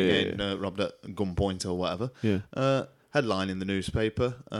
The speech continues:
Speaker 1: Yeah.
Speaker 2: "I was completely na-, I wa-, uh, I was naked when I got robbed," right? I
Speaker 1: Yeah.
Speaker 2: thought, "Seems a bit bizarre." Read on, turned out she had a dressing gown on, right?
Speaker 1: Yeah, so she wasn't naked.
Speaker 2: No. That, I just thought, "What?"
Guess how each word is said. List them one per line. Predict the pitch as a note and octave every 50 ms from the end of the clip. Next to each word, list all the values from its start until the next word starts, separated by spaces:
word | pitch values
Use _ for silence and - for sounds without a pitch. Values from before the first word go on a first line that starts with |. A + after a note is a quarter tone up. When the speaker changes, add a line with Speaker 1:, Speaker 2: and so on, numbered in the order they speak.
| A2 G#2+ G#2
Speaker 1:
Yeah. | -
Speaker 2:
"I | - G#2+
was | G#2+ G#2+ G#2+ -
completely | - A2 G#2 - B2 C3 C3 - - C3
na-, | C3 C3 C3 C3 - -
I | A2+ A#2 B2
wa-, | A#2+ A#2+ B2
uh, | - - A#2 B2 A#2 A2 - -
I | - B2 C3
was | C3+ C#3 C3 B2+
naked | C3+ C#3 D3 D3 C#3+ C3+ - - F#2+ F#2 - - -
when | - - G2 F#2+
I | F#2+ F#2+ F#2+
got | F#2+ G2 G2 - -
robbed," | G#2 G2 F2+ - - - - _ _ _
right? | - G#2+ A2+ B2+ C3+ - _ _ _ _ - _ _ -
I | -
Speaker 1:
Yeah. | A2 G#2+
Speaker 2:
thought, | A#2 A2 G2+ - - _ _ - _ _ _ _ _ _ _
"Seems | - - - F2+ E2 E2 E2+
a |
bit | D2+ - F#2 - -
bizarre." | F2+ E2+ F2+ F2+ A2+ C3 B2+ _ _ _ _ _ _ _ _ _ -
Read | A#2 B2+ A#2+ A2 G#2+
on, | A#2 G#2+ G2+ B2 C3+ C3+ -
turned | - - B2+ A2+ G#2 G#2
out | G#2+ B2+ - -
she | -
had | C3+ B2
a | C3
dressing | B2+ D3+ D#3 C#3 - G2 F#2 F#2
gown | F2 F2+ F2 F2
on, | F2 F2 D#2+ - - - _ _ - -
right? | A2+ A#2 B2+ A#2+
Speaker 1:
Yeah, | F#2+ E2+ G2
so | - - B2
she | A2+ A2
wasn't | B2 A#2 G2+ F2
naked. | E2 D#2 D#2 D3
Speaker 2:
No. | E3+ B2+ F2 - - _ - _ _ _ _ _ - -
That, | B2+ C3 A#2 D3+ D#3 E3 C#3+ D#3 C#3+ D3 D3
I | C#3 D#3+
just | D3+ E3 D#3 -
thought, | - D3 C3+ - - - -
"What?" | A2 G#2+ B2+ F3 F3 - - -